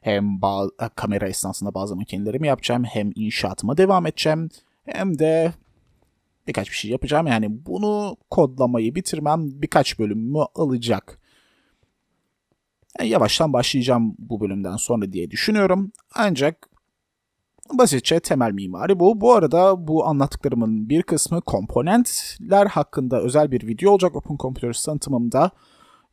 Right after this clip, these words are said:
yayınladım mı, yayınlamadım mı bilmiyorum. Gerçi şu an izliyorsanız onu henüz çekmedim de. O çekmediğim bölümlerden bir tanesi. Onda detaylı bir biçimde anlatılacak. Hatta her komponentin nasıl kullanılacağını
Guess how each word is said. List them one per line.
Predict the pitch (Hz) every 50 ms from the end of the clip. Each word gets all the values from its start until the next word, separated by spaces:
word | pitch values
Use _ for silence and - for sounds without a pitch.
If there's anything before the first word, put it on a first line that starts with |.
| - -
yayınladım | 196 180 180 165 151 139 135 127
mı, | 123 123
yayınlamadım | 113 113 113 110 110 110 107 107 104 104 104
mı | 101 98 -
bilmiyorum. | 151 160 147 120 120 151 170
Gerçi | 151 104 113 - - - 98 - - _ _
şu | - - - - - - 147
an | 131 131 131 -
izliyorsanız | 127 131 117 127 120 - - 131 127 123 - -
onu | 135 123 120
henüz | 117 123 123 170 208 - - -
çekmedim | - - 165 - - 123 107 98 92 87 85 92
de. | 110 139 196 262 - _ _ _ _ _ _ _ _ _ _ _ _ _ _ -
O | -
çekmediğim | - - 117 - 117 110 107 101 104
bölümlerden | 98 95 110 110 117 123 147 180 185 185
bir | 185
tanesi. | - - 185 180 - - 196 208 214 - _ _ _ _ _ _ _ _ _ _ _ _ _ _ _ _ _ _ _ _ _ _ _ _ _ _ _ _ _ _ _ _ _ -
Onda | 240 254 226 208 196 226 240 240 208 165
detaylı | 127 - - 147 139 156 160
bir | 151 135
biçimde | 117 110 - - 135 131 151
anlatılacak. | 107 143 131 123 - - 123 120 160 196 - -
Hatta | 180 - - 185 185
her | 175 180 160 160
komponentin | - 143 123 123 - 120 120 117 117 - - 156
nasıl | 139 123 - -
kullanılacağını | - - 120 110 110 107 113 110 110 104 110 - 117 107 123 165